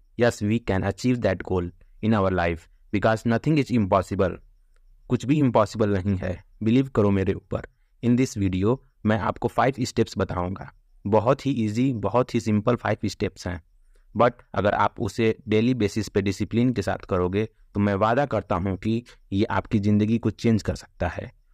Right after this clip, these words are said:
वो गोल चाहे कितना भी बड़ा हो, कितना भी इम्पॉसिबल हो, आप उसको मैनिफेस्ट कर सकते हैं। So watch this video till the end and अगर आप नए हैं तो सब्सक्राइब करिए, लाइक करिए और अपने फैमिली फ्रेंड्स से शेयर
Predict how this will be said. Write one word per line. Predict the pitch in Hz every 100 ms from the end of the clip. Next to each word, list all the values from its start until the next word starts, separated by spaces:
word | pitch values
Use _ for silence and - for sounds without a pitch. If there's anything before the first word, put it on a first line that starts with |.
| _ -
वो | 98 104
गोल | 117 135
चाहे | - 113 123
कितना | 110 131 139
भी | 120
बड़ा | 95 92 85
हो, | 98 107 _ - - _ -
कितना | 107 135
भी | 127 120
इम्पॉसिबल | 113 98 107 - 95 95 90
हो, | 98 120 _ -
आप | 110 -
उसको | 120 107 -
मैनिफेस्ट | 110 107 107 120 -
कर | 113
सकते | 95 - - 85
हैं। | 87 80 - _ _ _ _
So | - 110
watch | 110 127 -
this | 120 -
video | 113 107 120 120
till | 120 107
the | 101
end | 104 113 117 _ -
and | 101 98 - _ _ _ -
अगर | 107 107 -
आप | 98 95 _ -
नए | 98 110
हैं | 113 107
तो | 101
सब्सक्राइब | - 92 - 101 98
करिए, | 113 104 117 135
लाइक | 101 92 101
करिए | - 101 104
और | 104 101
अपने | - - 101
फैमिली | - 101 107 120
फ्रेंड्स | 120 98 101
से | -
शेयर | 98 - 101